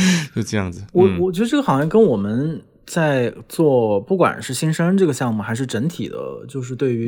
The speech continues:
Speaker 2: 比如说国内的，
Speaker 1: 嗯。
Speaker 2: 比如说文学发展的一个状态的感知，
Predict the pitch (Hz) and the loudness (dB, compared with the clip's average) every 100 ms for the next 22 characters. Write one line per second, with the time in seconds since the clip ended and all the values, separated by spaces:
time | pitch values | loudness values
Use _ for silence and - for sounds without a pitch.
0 | 104 92 107 123 117 101 117 185 147 107 | 0 -2 -4 -6 -6 -4 -2 -2 0 0
1 | 85 76 - 104 107 104 101 107 110 113 | -2 -4 -10 -8 -8 -6 -6 -6 -6 -4
2 | 131 135 - - - 104 117 156 127 127 | -4 -4 -6 -8 -10 -6 -2 0 0 -4
3 | 110 - - - 147 113 82 101 151 160 | -8 -12 -20 -8 -4 -2 -4 -4 0 2